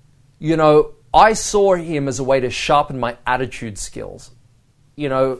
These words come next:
at the time I got into real estate, I also hired a life coach, and the life coach had a C D, and it was called Attitude.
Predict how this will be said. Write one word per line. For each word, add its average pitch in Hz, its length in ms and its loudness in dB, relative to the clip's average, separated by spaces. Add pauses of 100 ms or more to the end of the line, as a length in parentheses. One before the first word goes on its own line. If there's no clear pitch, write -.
at - 120 -12
the 147 60 -6
time 165 260 0
I 147 40 2
got 143 140 2
into 120 180 -8
real 165 200 -2
estate, 127 280 -2
I 123 40 2
also 127 340 0
hired 123 260 2
a 113 40 -6
life 127 340 0
coach, 110 400 -8
and 120 300 -6 (380)
the 139 100 -2
life 156 240 6
coach - 240 0
had 135 120 2
a 131 220 0
C 151 300 0
D, 143 360 -2 (240)
and 127 80 -10
it - 0 -
was 131 140 -6
called - 380 2
Attitude. 147 560 0